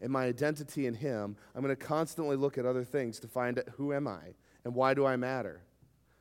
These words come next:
Saint Augustine once wrote, "You have made us for yourself, Lord, and our hearts are restless until they find rest in you."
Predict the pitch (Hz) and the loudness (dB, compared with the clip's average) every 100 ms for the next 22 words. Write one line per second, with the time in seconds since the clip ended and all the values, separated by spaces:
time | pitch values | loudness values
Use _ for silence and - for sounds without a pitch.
0 | _ - 151 139 120 113 147 - 123 120 | _ 0 4 4 8 8 8 2 0 0
1 | 113 123 127 120 - - _ _ _ _ | -2 2 4 4 2 -20 _ _ _ _
2 | _ _ _ _ - 147 147 135 131 139 | _ _ _ _ -8 4 6 6 6 6
3 | 170 175 - 156 139 120 151 143 135 113 | 8 4 2 0 2 2 4 4 4 -4
4 | 110 107 107 - _ _ - 131 123 113 | -2 -2 -2 -6 _ _ -2 2 2 6
5 | 160 156 143 123 123 147 - 123 113 117 | 4 4 2 2 4 4 2 -4 -4 -6
6 | 107 127 117 110 123 117 107 113 113 104 | -4 0 0 0 -4 -2 -2 -2 -4 -8
7 | 98 104 85 78 | -8 -8 -10 -14